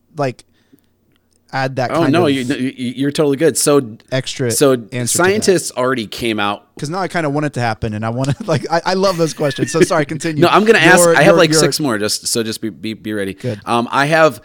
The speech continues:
Speaker 2: so the scientists have already come out with incredible discoveries proving that the, the age of the earth.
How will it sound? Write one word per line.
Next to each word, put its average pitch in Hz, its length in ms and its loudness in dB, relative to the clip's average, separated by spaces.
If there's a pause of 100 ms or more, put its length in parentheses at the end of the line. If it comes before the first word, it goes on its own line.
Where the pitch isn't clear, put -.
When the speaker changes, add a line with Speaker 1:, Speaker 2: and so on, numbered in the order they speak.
(140)
Speaker 2:
so 170 200 2
the 139 140 -8
scientists - 760 -2 (140)
have 143 180 -2
already 131 220 0
come 113 200 -6
out 98 160 -4
with 98 280 -4 (800)
incredible 135 680 -2
discoveries 104 640 -4
proving 107 520 -6
that 92 280 -12
the, 87 260 -8 (220)
the 90 460 -10
age 98 220 -6
of 82 80 -12
the 78 160 -14
earth. - 320 -20